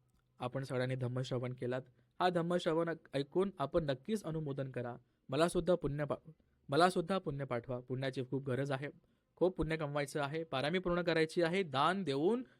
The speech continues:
भावना करून, शील पालन करून, खूप सारे दहा कुशल कर्म करून आपण सुद्धा करा. अधिष्ठान घेऊ आपण रोज काही ना काही कुशल कर्म करण्याचं मित्रांनो.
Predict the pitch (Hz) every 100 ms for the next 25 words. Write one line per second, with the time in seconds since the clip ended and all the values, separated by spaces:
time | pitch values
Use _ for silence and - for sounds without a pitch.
0 | _ _ 131 135 147 196 196 151 160 226
1 | 226 - 208 220 180 170 165 135 143 220
2 | - 196 - 196 190 151 175 180 175 180
3 | 180 147 147 - 127 214 - _ _ 165
4 | 262 277 247 196 180 131 - _ _ _
5 | 139 170 214 233 262 240 240 226 226 233
6 | 190 208 202 180 190 190 185 160 170 165
7 | 151 151 156 135 139 139 131 123 123 123